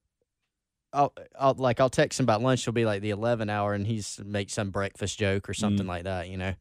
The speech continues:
Speaker 2: What, what is a
Speaker 1: But
Speaker 2: brec-, what's a breakfast joke?
Speaker 1: He'll, he'll be like, <laughs> "Your breakfast time," you know, like, at eleven.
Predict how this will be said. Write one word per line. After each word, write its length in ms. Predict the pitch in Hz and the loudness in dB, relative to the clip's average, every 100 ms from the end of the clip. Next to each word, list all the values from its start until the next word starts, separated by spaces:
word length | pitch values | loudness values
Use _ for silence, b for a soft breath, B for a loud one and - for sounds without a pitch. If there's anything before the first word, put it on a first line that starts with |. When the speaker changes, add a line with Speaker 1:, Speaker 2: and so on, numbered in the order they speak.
| _ _ - | _ _ -4
Speaker 2:
What, 240 | 135 202 | 2 2
what 140 | 151 202 | 2 2
is 60 | |
a 60 | 208 | 2
Speaker 1:
But 220 | 107 120 | 2 0
Speaker 2:
brec-, 40 | - | -2
what's 140 | - | -6
a 40 | |
breakfast 400 | 110 101 - - | -2 -4 -6 -16
joke? 220 | - 98 - _ _ _ _ _ _ | -10 -10 -10 _ _ _ _ _ _
Speaker 1:
He'll, 200 | - 185 | 4 6
he'll 140 | 165 175 | 8 8
be 140 | 180 | 8
like, 400 | 147 110 113 _ _ _ _ _ - | 6 4 0 _ _ _ _ _ 2
<laughs> 520 | - - - - - | 2 2 -4 -14 -8
"Your 140 | 127 | -4
breakfast 500 | 107 131 110 107 - | 2 4 2 -4 -4
time," 320 | 107 95 95 104 | -2 0 0 0
you 60 | |
know, 240 | 107 104 107 - | 2 0 0 0
like, 160 | 117 131 | 2 2
at 80 | |
eleven. 540 | 110 107 104 90 92 | 2 2 0 -2 -6